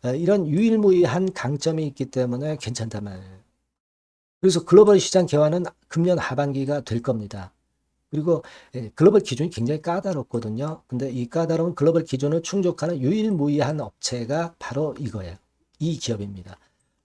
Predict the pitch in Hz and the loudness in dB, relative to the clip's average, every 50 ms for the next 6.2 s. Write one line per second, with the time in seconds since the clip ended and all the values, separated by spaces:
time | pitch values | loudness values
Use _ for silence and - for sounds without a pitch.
0 | _ _ - 147 160 196 202 196 185 196 185 180 196 180 117 147 185 180 160 135 | _ _ -2 0 2 2 2 2 2 2 4 6 4 4 4 2 0 0 0 0
1 | 120 - 151 170 156 117 98 101 98 - - 131 160 165 170 165 160 160 143 160 | -2 -2 0 0 0 0 -2 -4 -10 -8 -6 -2 -2 0 0 0 0 0 0 0
2 | 160 156 151 151 - - - _ _ _ _ _ _ 139 139 160 160 156 147 143 | 0 0 0 -2 -4 -8 -12 _ _ _ _ _ _ 0 2 2 2 2 2 2
3 | 139 135 123 123 123 120 120 139 135 - 160 165 151 123 - - - 104 104 101 | 2 2 2 0 0 -2 -4 -4 -6 -6 -4 -4 -4 -4 -6 -8 -10 -12 -16 -14
4 | 90 110 147 147 - - _ _ _ - - _ _ _ _ _ - - 156 185 | -8 -4 -4 -4 -4 -4 _ _ _ -20 -20 _ _ _ _ _ -4 0 2 4
5 | 196 190 185 - - _ _ _ _ - 143 147 - - - 143 143 170 190 196 | 4 4 2 2 -6 _ _ _ _ -4 -4 -4 -4 -4 -4 -2 0 2 4 4
6 | 190 190 190 190 | 4 4 2 0